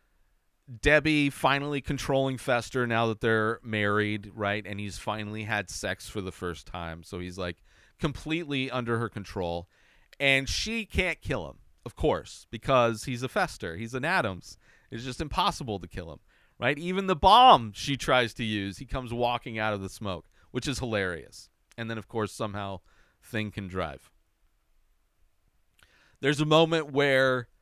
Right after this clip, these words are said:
the Addams family goes to the police,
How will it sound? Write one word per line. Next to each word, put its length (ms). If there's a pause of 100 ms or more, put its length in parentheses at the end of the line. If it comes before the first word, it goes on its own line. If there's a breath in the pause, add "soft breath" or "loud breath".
(1200)
the 180
Addams 340
family 320
goes 360
to 120
the 80
police, 800